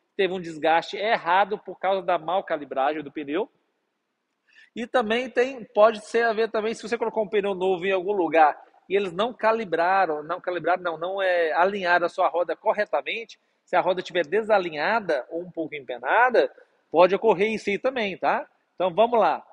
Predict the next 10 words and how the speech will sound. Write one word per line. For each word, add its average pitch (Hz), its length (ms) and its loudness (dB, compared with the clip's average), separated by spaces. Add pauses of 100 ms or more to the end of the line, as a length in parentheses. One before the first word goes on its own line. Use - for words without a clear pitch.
(240)
Começando 226 420 -4
primeiro, 226 480 -2
você 196 320 -6
encheu 240 320 -2
o 233 40 -4
pneu 226 320 -2
demais 226 600 -4
além 214 160 -4
da 208 80 -6
libragem, 202 540 4